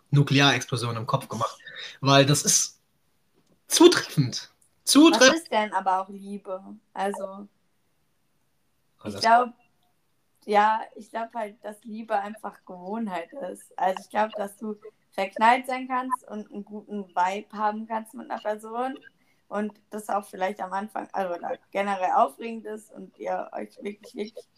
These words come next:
Speaker 2: gut mögt. Aber das Liebe ist dann eher diese Lebensgeschichte, dass man über eine lange, lange Zeit hinweg sich einfach vertraut und aneinander gewöhnt. Ich glaub, Liebe ist eigentlich gar nicht viel mehr als dran gewöhnen und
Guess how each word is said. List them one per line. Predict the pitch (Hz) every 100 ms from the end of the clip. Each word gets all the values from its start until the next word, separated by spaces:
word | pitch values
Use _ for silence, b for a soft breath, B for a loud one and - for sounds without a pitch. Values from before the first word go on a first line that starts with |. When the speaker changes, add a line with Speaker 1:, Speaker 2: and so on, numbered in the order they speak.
| -
Speaker 2:
gut | - -
mögt. | 202 220 277 - _ _ - _ _ _ _ _ _
Aber | - 196
das | 196 190 -
Liebe | 214 247 277 208 196 214 233 -
ist | 254 208
dann | 202
eher | 208 214
diese | 202 185
Lebensgeschichte, | 185 196 220 220 - 208 - 202 _ 196
dass | 190 196
man | 220 185 202 - _ _ _ _ _ -
über | 214 196
eine | 196 196
lange, | 202 226 240 220
lange | 214 220 208
Zeit | 226 214 226
hinweg | 226 208 208 208 _ _ 240
sich | 214 202
einfach | - 214 226 208
vertraut | - 190 - - 196 208 -
und | - 190 190 _ -
aneinander | 208 208 202 208 190
gewöhnt. | 180 165 180 190 185 -
Ich | -
glaub, | 196
Liebe | 208 220 202
ist | 202 -
eigentlich | 202 202 -
gar | 202 190
nicht | 208
viel | - 185
mehr | 185 185
als | 185 - _
dran | 185 190
gewöhnen | 185 180 180 202 196
und | 185 185